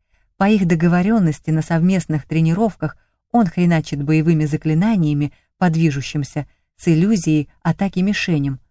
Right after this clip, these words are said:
а она поддерживает его баланс силы вдохновляющей магией. "Ты чего на меня взъелась? Что я опять сделал не так?"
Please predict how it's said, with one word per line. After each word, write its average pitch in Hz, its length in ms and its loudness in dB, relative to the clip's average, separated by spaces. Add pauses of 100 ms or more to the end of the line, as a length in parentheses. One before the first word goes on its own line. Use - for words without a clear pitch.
(280)
а 160 160 2
она 233 180 2
поддерживает 175 840 0
его 170 140 0
баланс 151 420 -2
силы 208 400 -2 (240)
вдохновляющей 160 840 0
магией. 147 580 -4 (1080)
"Ты 202 140 2
чего 185 380 -2
на 196 120 0
меня 202 300 2
взъелась? 180 680 -2 (460)
Что - 420 0
я 190 200 4
опять 185 340 0
сделал 180 480 0
не 214 160 2
так?" 160 380 -6